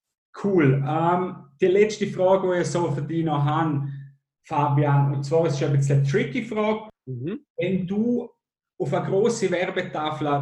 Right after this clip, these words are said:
Speaker 1: wie am Times Square könntest eine Nachricht aufhängen oder draufschreiben, wo alle Leute würden sehen und alle Leute würden dir, äh, lesen und warnen,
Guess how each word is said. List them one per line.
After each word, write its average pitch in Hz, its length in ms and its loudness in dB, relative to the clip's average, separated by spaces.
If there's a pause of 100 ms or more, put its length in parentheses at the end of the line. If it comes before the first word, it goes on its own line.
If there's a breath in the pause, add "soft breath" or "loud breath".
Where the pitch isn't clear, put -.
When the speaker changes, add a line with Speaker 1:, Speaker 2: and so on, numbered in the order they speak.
(100)
Speaker 1:
wie 151 180 2
am 139 280 -2
Times 143 420 -2
Square 139 640 4
könntest 147 320 -2
eine 135 160 2
Nachricht 139 580 2
aufhängen 139 500 0
oder 120 200 -2
draufschreiben, 131 840 -2
wo 120 100 -4
alle 165 260 -4
Leute 160 280 -8
würden 139 280 0
sehen 143 320 -2
und 123 80 -4
alle 143 200 -2
Leute 147 280 -6
würden 131 260 0
dir, 123 220 -4 (280 loud breath)
äh, 123 120 -6
lesen 139 360 0
und 120 180 2
warnen, 147 640 -2